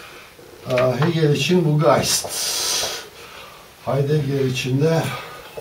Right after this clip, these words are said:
being denen varlık diyelim. Varlığın tarihi, Sein diye söyledi. Şimdi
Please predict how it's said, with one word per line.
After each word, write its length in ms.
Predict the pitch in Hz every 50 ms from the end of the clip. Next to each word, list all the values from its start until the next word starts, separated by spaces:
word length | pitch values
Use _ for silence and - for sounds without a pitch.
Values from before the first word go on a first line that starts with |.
| - 113 127 123
being 440 | 143 143 139 135 127 110 104 98 95
denen 260 | 101 101 98 95 92 - - - - 107
varlık 460 | 117 117 117 120 117 113 107 - -
diyelim. 320 | 104 98 98 107 110 113 104 - - - - - - - - - - - - 226 - - - - - - - - - - 123 120 127
Varlığın 480 | 127 131 131 135 143 147 147 143 135
tarihi, 560 | - - 127 123 123 123 113 113 110 101 98 95 - - - - - - - - - - - - - - - - - - - - - - - - - 107 101 101
Sein 380 | 117 117 117 117 113 107 104 101
diye 220 | 95 95 95 95 95 - - - - - - - -
söyledi. 600 | 110 107 98 90 98 104 101 104 120 131 135 135 131 - - - - - - - - - - - - -
Şimdi 520 | - - - 135 143 156 156 156 151 -